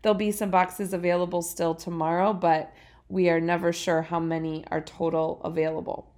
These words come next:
Um, okay, so first I'm gonna start with the oils that are for rest. And it starts with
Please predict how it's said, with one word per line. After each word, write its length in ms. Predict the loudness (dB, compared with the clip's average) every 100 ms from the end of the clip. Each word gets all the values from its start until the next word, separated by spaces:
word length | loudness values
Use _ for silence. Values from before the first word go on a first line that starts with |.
| -20 -20 -20 -20 -4 4
Um, 400 | 4 4 -2 2
okay, 340 | 4 6 4 -4 -20 _ _ _ _ _ _ -16 -12
so 340 | 0 4 4
first 300 | 4 2 4
I'm 80 | 2
gonna 160 | 2
start 340 | 2 2 2 2
with 160 | 0
the 160 | 0 2
oils 380 | 4 6 4 2
that 160 | -2
are 100 | -2
for 400 | -4 2 4 4
rest. 840 | 2 2 2 0 -4 -8 -8 -14 -18 _ -20 -20 -14 0
And 440 | 4 6 6 4 0
it 180 | -2 -2
starts 640 | 4 6 6 4 -2 -6 -4
with 560 | 0 4 4 2 -8